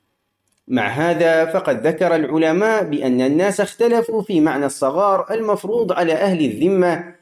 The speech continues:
وقت أداء الجزية، فقال عكرمة: "أن يدفعها الذمي وهو قائم، ويكون الآخذ جالساً"، وقال الطائفة: "أن يأتي بها الذمي ماشياً لا راكباً،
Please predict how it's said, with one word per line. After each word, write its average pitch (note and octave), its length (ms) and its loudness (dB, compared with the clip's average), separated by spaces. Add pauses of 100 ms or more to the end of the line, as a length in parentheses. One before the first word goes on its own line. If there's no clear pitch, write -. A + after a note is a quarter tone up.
(220)
وقت F#3 340 -2
أداء C#3+ 500 2
الجزية، A#2 640 -4 (280)
فقال A#2+ 380 0
عكرمة: D#3 720 0 (260)
"أن G#3 160 0
يدفعها F#3+ 580 0
الذمي D#3 560 2
وهو A#2 260 0
قائم، B2+ 500 -4 (560)
ويكون B2+ 560 2
الآخذ F3+ 600 0
جالساً"، A#2 580 -2 (420)
وقال C#3 320 0
الطائفة: D#3+ 800 -2 (220)
"أن B3+ 180 4
يأتي A#3+ 420 0
بها G3 240 2
الذمي E3+ 520 2
ماشياً F3+ 500 0
لا D3 260 2
راكباً، A#2+ 600 -2